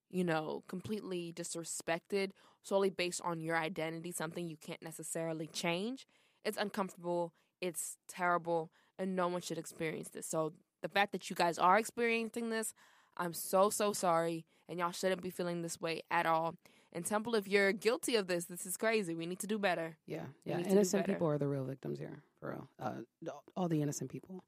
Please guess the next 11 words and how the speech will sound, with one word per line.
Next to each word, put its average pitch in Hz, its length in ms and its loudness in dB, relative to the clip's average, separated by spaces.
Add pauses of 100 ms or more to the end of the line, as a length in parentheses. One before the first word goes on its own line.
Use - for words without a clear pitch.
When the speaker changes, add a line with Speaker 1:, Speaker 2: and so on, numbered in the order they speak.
(600)
Speaker 2:
Um, 151 540 2 (240)
so 185 480 8 (540)
that, 202 180 8 (100)
that's 208 200 8
all 233 120 10
for 185 120 0
Temple 160 280 2
news, 139 280 2
guys. 139 480 0
Um, 135 400 -2
but 151 180 0